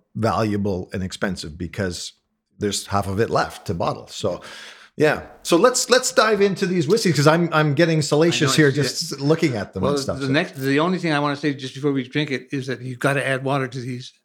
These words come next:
Speaker 2: I mean, for a little reason or not. Not
Speaker 1: Yes.
Speaker 2: stuff to mention later on.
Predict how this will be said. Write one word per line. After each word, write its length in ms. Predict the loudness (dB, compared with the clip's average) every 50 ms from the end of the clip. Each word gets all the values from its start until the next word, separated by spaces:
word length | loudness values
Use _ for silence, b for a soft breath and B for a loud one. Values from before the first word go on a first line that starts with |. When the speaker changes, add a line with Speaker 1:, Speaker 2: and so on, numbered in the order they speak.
| _ _
Speaker 2:
I 60 | -4
mean, 140 | -4 -4 -4
for 180 | -4 -6 -8 -8 -8 -8 -6
a 60 | -4
little 200 | -2 -2 0 0
reason 300 | 0 0 0 -2 -4 -6
or 40 | -6
not. 220 | -6 -8 -8 -12 _ _ _ _ _ _ _ _ _ _ _ _ 2
Not 80 | 4
Speaker 1:
Yes. 220 | 4 4 4 0 -2
Speaker 2:
stuff 200 | -2 -2 -4 -4
to 100 | -4 -4
mention 360 | -4 -4 -4 -6 -8 -8 -8 -10 -8
later 180 | -6 -4 -4 -4
on. 240 | -4 -6 -8 -12